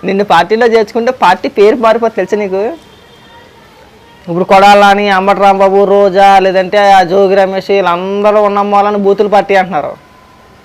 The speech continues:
నువ్వు ఒక దాని తయారయ్యావంటే బూతుల పార్టీ పోయి పెద్ద పేరు వచ్చింది అన్నమాట. అబ్బా, ఇంకా మామూలు పేరు కాదు. ఆ?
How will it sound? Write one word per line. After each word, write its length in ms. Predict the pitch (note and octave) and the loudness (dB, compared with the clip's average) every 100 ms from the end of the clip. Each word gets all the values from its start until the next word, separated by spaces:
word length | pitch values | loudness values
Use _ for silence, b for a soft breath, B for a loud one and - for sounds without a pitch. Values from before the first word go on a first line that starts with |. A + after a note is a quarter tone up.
| _ _ _ _ _ _ - _ _ - | _ _ _ _ _ _ -20 _ _ -18
నువ్వు 280 | G#3 G3 A3 | -6 0 2
ఒక 100 | A3 | 4
దాని 280 | G#3+ A3+ B3 | 4 4 2
తయారయ్యావంటే 600 | B3 A#3+ B3 B3 A#3+ C#4 | 2 4 4 4 4 0
బూతుల 320 | A#3+ A3+ B3 | 0 0 0
పార్టీ 280 | B3 A#3+ C#4+ | 2 2 0
పోయి 260 | A#3+ C4+ | 2 0
పెద్ద 380 | D4 G#3 F3+ F3+ | 2 -2 -2 -2
పేరు 260 | D4 B3+ A#3+ | 0 2 2
వచ్చింది 260 | A#3 G#3+ | 0 -6
అన్నమాట. 280 | A#3+ F#3+ - - _ _ _ _ - | -4 -4 -6 -10 _ _ _ _ -12
అబ్బా, 280 | G#3 C#4 - - _ _ D4+ C#4+ - - | -2 -2 -2 -12 _ _ -20 -20 -20 -20
ఇంకా 180 | - D3 | -16 -14
మామూలు 340 | G3+ G3+ A3+ A3+ | -6 -2 0 0
పేరు 180 | A#3 | -2
కాదు. 220 | F3+ E3 - _ _ _ _ F3 | -2 -4 -8 _ _ _ _ -4
ఆ? 200 | A#3 | -2